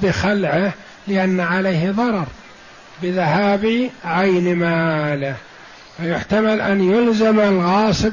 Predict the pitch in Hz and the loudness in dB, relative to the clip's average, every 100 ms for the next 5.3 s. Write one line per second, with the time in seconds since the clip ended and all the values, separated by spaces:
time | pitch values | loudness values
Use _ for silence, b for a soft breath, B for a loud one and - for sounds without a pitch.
0 | 202 214 180 202 226 240 339 - B B | 0 -2 0 0 2 2 -2 -8 B B
1 | B 185 190 190 202 208 208 202 196 202 | B 0 0 2 2 2 2 2 2 2
2 | 208 196 180 190 190 226 254 - 240 208 | 2 2 2 2 0 2 2 2 2 2
3 | 170 151 143 - B B 180 196 202 202 | 2 0 -2 -10 B B -2 2 2 2
4 | 190 247 226 170 185 196 190 208 208 175 | 2 2 2 2 2 0 0 0 0 2
5 | 156 151 143 | 0 0 -2